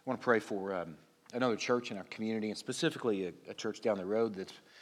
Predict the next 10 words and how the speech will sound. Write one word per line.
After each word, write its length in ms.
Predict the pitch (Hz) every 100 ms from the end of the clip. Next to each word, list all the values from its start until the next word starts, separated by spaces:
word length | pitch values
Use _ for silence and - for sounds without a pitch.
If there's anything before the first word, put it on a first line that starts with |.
| -
connected 400 | 113 117 131 113
to 180 | 107 104
us 140 | 92
closely, 720 | - - 120 110 - 107 98
a 40 | 92
Crosspoint 520 | - 113 - 101 85
Community 360 | 107 107 104
Church 360 | 92 - 92 -
in 80 | 80
Rockwall. 560 | 95 104 - 95 90